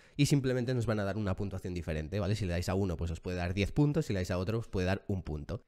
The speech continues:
Entonces lo que vamos a ver son diferentes estrategias, ¿no? A la exploración versus la explotación, dejando de lado en este caso el tema del aprendizaje, no vamos a hacer agentes que aprendan, simplemente van a tener que tomar una decisión delante de esta situación en la que se encuentran, ¿vale? Tienen estos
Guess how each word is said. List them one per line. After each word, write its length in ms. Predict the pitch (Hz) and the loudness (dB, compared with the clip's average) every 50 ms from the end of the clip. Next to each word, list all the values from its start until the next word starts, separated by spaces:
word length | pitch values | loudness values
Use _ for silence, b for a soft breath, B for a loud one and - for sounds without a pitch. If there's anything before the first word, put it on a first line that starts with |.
| _ _ _ _ | _ _ _ _
Entonces 260 | 147 139 156 139 156 | 2 2 4 2 4
lo 80 | 139 135 | 2 2
que 60 | 123 | 0
vamos 180 | 120 120 117 - | 0 -2 0 0
a 60 | 120 | 0
ver 80 | 117 - | 0 2
son 100 | 127 117 | 2 2
diferentes 400 | 117 110 117 110 110 110 107 - | 2 2 2 0 0 -2 -4 -6
estrategias, 720 | 107 - - 107 98 95 - 120 - - 139 139 135 - | -6 -8 -4 -4 -2 0 0 -2 0 0 0 0 0 0
¿no? 220 | 117 123 147 170 | 2 2 4 4
A 160 | 151 113 98 98 | 4 4 4 4
la 160 | 95 92 92 | 6 4 4
exploración 500 | - - - 95 90 92 - - 95 98 | 2 -2 -6 -6 -6 -6 -6 -4 -4 -4
versus 220 | 101 - 101 90 | -4 -4 -2 -2
la 60 | 98 | -2
explotación, 540 | 95 - - 98 87 90 - - 101 120 165 B B B B B - | -2 0 -2 -2 -2 -2 -2 0 -2 -2 -2 B B B B B -2
dejando 340 | - 120 - 113 120 123 120 | 0 2 2 2 2 2 2
de 100 | 120 117 | 2 2
lado 200 | 117 107 107 107 | 0 0 0 -2
en 80 | 107 | -2
este 180 | 95 - - 98 | -4 -4 -4 -2
caso 320 | - 101 95 - 104 92 | 0 0 0 0 -2 0
el 240 | 90 90 90 90 87 | 0 0 0 -2 0
tema 220 | - 98 98 95 | 0 0 0 0
del 100 | 95 90 | 0 0
aprendizaje, 640 | 90 85 98 92 92 90 85 85 - 95 - - 151 | 0 0 0 0 0 -2 -4 -4 -4 -4 -2 0 0
no 80 | 131 110 | 0 2
vamos 200 | 98 98 92 95 | 2 0 0 0
a 20 | |
hacer 180 | 92 - 95 87 | -2 -2 -2 -2
agentes 320 | 90 - 95 90 92 - | -2 -2 -2 -2 -2 -2
que 80 | - 101 | -2 -2
aprendan, 400 | 87 110 110 120 139 165 175 b b b b b | 0 0 0 0 -2 -4 -6 b b b b b
simplemente 600 | - - 143 127 139 135 135 135 135 160 165 165 B B B B B | -2 0 2 2 4 2 2 2 2 0 0 0 B B B B B
van 160 | 113 123 123 | 4 6 6
a 80 | 123 | 6
tener 160 | 117 123 117 107 | 6 4 2 2
que 120 | - 104 | 0 0
tomar 220 | - 107 104 98 | 0 2 2 2
una 140 | 113 120 123 | 2 2 2
decisión 640 | 117 110 - 127 117 - 139 143 156 180 196 202 - | 2 2 0 0 0 2 2 2 2 0 -2 -6 -8
delante 560 | 117 107 110 104 104 104 104 - 120 131 - - | 0 2 4 4 4 4 4 4 4 4 4 2
de 300 | 110 110 98 98 104 - - | 0 2 4 4 4 4 2
esta 200 | 110 - - 110 | -2 -2 -2 -4
situación 380 | - 110 95 101 92 104 92 | -4 -2 -2 -2 -2 0 -2
en 80 | 92 92 | -2 -2
la 80 | 90 92 | -2 -2
que 100 | - 92 | -4 -4
se 120 | - 92 | -6 -6
encuentran, 400 | 85 - 90 87 - 107 117 120 | -4 -4 -4 -2 0 0 0 2
¿vale? 160 | 104 107 127 | 2 0 0
Tienen 240 | 120 110 98 98 95 | 0 0 -2 0 -2
estos 560 | 92 - - - 101 95 92 90 - - 90 | -4 -6 -6 -4 -2 -2 -2 -2 -4 -8 -10